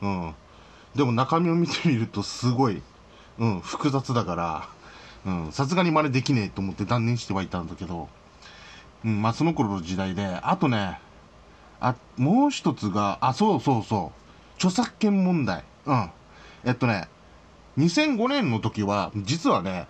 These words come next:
えっと、著作権問題っていうのが、インターネット上の中では、実は全然緩かった時代で、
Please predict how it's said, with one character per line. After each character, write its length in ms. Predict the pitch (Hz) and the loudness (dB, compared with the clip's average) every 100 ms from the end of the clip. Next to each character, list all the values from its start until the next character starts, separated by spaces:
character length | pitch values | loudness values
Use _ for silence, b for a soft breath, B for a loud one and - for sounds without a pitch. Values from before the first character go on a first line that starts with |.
| - | -6
え 80 | 120 | -4
っ 40 | |
と、 580 | 113 107 98 95 90 90 | -2 0 0 -2 -4 -4
著 140 | - 208 | -2 -2
作 200 | 349 - | -2 -4
権 240 | - 302 277 | 0 2 2
問 240 | 277 262 | 2 0
題 140 | 254 247 | 0 -2
っ 20 | |
て 220 | - - | -4 0
い 80 | 113 | 0
う 60 | 98 | 2
の 100 | 92 | 0
が、 220 | 101 98 | 0 4
イ 100 | 196 | 4
ン 60 | 254 | 4
タ 140 | 254 | 2
ー 40 | 247 | 2
ネ 100 | 240 | 0
ッ 40 | |
ト 240 | - 233 | 0 -2
上 200 | 208 233 | 0 0
の 100 | 226 | 0
中 220 | 226 226 127 | 0 0 -2
で 100 | 98 | 0
は、 340 | 98 101 85 B B B | 0 0 -2 B B B
実 240 | 160 208 202 | -4 0 2
は 220 | 90 - - 101 | 0 -2 -12 -2
全 240 | 151 226 | 4 4
然 180 | 180 226 | 6 4
緩 160 | 208 214 | 4 2
か 120 | 180 | 0
っ 60 | - | 0
た 120 | 113 | -2
時 140 | 101 | 0
代 200 | 107 90 | -2 -2
で、 240 | 95 85 | -4 -6